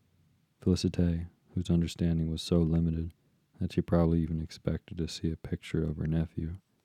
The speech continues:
could not understand what he found so funny. It was a fortnight after this, as usual time on market day,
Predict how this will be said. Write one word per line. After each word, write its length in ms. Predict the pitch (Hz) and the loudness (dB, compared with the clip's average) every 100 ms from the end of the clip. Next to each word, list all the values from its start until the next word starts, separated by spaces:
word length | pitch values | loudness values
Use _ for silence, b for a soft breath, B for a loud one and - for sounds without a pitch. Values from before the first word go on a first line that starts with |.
| _ _ _ | _ _ _
could 140 | - 85 | -4 0
not 140 | 82 | 0
understand 600 | 85 78 - 82 80 80 | 0 -2 -2 0 0 -2
what 200 | 82 - | -6 -8
he 100 | - | -10
found 320 | - 82 80 | -8 -4 -4
so 260 | - 82 85 | -4 -4 -4
funny. 340 | - 85 82 87 _ _ _ _ _ _ _ _ _ _ _ _ _ _ _ _ _ _ _ | -2 -2 -2 -8 _ _ _ _ _ _ _ _ _ _ _ _ _ _ _ _ _ _ _
It 40 | 92 | 2
was 160 | 87 | 2
a 40 | 87 | 2
fortnight 460 | - 90 87 82 | 2 4 4 0
after 260 | 80 82 - | -2 -4 -6
this, 320 | 85 87 - _ _ _ _ _ | -4 -6 -12 _ _ _ _ _
as 160 | 90 85 | -6 0
usual 320 | 87 85 82 | 2 2 0
time 340 | 78 - 82 80 | -2 0 0 0
on 120 | 80 | 0
market 340 | 80 80 - | 0 -2 -4
day, 280 | 85 82 85 | -4 -4 -6